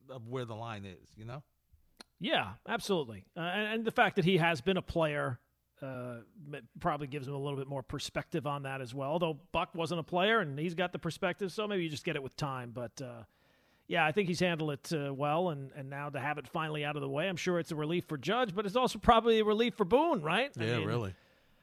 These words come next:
Speaker 2: you know, you don't, you don't need all this focus and all this pressure, and the games are counting down here, and we're getting close to October, so get it out of the way, and it was a great moment for Judge, and, um, we'll see if he can add to it here.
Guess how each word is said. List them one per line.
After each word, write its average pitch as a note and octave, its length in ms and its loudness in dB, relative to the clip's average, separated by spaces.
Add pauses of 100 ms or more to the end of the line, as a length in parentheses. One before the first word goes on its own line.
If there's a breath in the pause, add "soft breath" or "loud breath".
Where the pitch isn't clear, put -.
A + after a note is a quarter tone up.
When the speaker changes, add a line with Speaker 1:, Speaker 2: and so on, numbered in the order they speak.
(380 soft breath)
Speaker 2:
you - 140 -10
know, G3 140 -2
you F#3 160 -2
don't, F#3+ 200 -4
you G3 80 2
don't G#3+ 140 0
need G#3+ 160 -2
all G3+ 160 2
this G3 160 -2
focus G#3+ 420 0
and F#3 80 2
all F#3 120 0
this F3+ 160 -2
pressure, G3+ 440 0
and F#3+ 80 0
the D#3+ 60 -2
games F3 400 -2
are F3 80 2
counting F#3+ 380 2
down G3 320 2
here, G3+ 200 4
and F#3+ 80 0
we're D#3+ 80 -6
getting E3+ 240 -8
close F#3 340 2
to F#3+ 160 0
October, F#3+ 680 2
so C#3+ 480 -6
get F3+ 140 -2
it E3+ 80 -4
out E3+ 180 -2
of D3+ 80 -2
the D3 60 -2
way, D3+ 400 -2
and C#3 100 -8
it B2+ 40 -10
was B2 120 -10
a - 40 -8
great D3 300 -4
moment D3+ 380 -4
for C3 120 -10
Judge, D3 460 -2
and, A#2+ 340 -8
um, A2+ 380 -10 (380)
we'll A2+ 80 -8
see D3 160 -6
if C#3+ 80 -8
he C#3+ 80 -4
can C#3+ 140 -2
add D#3+ 200 -4
to A#3 180 4
it D#4+ 60 -2
here. G2+ 200 -6